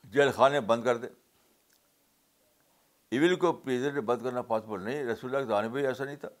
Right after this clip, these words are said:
ایسا تو کیسے آپ ایسا کریں گے؟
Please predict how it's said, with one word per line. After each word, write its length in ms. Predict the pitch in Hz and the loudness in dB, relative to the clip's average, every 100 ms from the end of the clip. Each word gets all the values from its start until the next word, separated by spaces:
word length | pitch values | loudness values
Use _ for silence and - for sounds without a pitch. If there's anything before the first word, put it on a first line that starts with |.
| _ _ _ _ _ _ _ _ _ _ _ _ _ - | _ _ _ _ _ _ _ _ _ _ _ _ _ -12
ایسا 260 | 101 117 98 - _ _ _ _ | -10 -8 -10 -12 _ _ _ _
تو 120 | - | -12
کیسے 300 | 117 147 135 196 - | -6 -4 -4 -8 -10
آپ 180 | 87 82 - _ _ _ _ _ _ - _ _ | -8 -8 -10 _ _ _ _ _ _ -20 _ _
ایسا 220 | - 120 | -4 -2
کریں 280 | 127 120 110 | 0 -2 -4
گے؟ 80 | 87 | -8